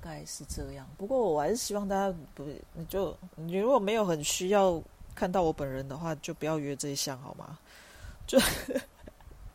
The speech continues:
<laughs> 我虽然我的理由是说现在天气太热了，我懒得出门哦，但是实际上如果是冬天的话，我一样是懒得出门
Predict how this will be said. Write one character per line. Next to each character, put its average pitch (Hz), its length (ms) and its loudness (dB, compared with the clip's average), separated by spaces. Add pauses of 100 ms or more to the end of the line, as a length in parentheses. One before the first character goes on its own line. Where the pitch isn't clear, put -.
(280)
<laughs> 392 1200 -6
我 - 80 -4
虽 277 140 2
然 277 100 6
我 196 140 6
的 190 100 6
理 175 140 0
由 165 180 0
是 208 140 -2
说 214 180 2
现 233 160 2
在 226 80 4
天 208 220 2
气 214 240 0
太 196 300 2
热 175 360 4
了， 147 120 2
我 151 180 2
懒 175 300 0
得 160 100 0
出 185 300 0
门 175 240 -4
哦， 160 360 -2
但 240 140 0
是 262 80 -6
实 185 260 -4
际 214 140 -2
上 214 160 2
如 180 160 2
果 180 140 -2
是 190 100 -2
冬 180 220 0
天 175 180 -4
的 147 100 -6
话， 175 160 -12
我 147 160 -8
一 147 120 -10
样 196 160 -8
是 190 160 -8
懒 156 160 -8
得 147 80 -12
出 165 220 -12
门 170 80 -10